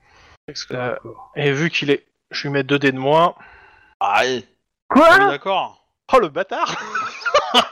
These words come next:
Speaker 2: Le bâtard.
Speaker 1: Euh, salopard.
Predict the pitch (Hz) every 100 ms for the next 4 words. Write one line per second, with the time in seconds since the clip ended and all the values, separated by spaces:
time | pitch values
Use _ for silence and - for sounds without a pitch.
0 | - 143 _ - - 539 466 - 330 185
1 | 220 - 269 - _ 381 349 - - -
2 | - - - - _ - - _ 170 147
3 | - 139 131 131